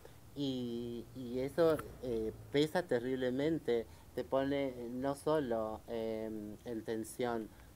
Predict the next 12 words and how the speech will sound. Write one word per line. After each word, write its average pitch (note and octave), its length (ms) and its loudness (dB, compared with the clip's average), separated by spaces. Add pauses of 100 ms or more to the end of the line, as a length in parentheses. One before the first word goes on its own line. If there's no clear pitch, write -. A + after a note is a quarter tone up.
(100)
con A2+ 220 0
tu, A2 180 -2 (220)
con A2+ 160 -2
tus A#2 120 -6
cariños, A#2 440 -2
con A2+ 140 -6
tu, G#2+ 440 -4
con G#2 140 -4
tu G#2+ 80 -8
familiaridad A2 1300 -2 (300)
de A#2 160 2
vínculos, C#3+ 800 4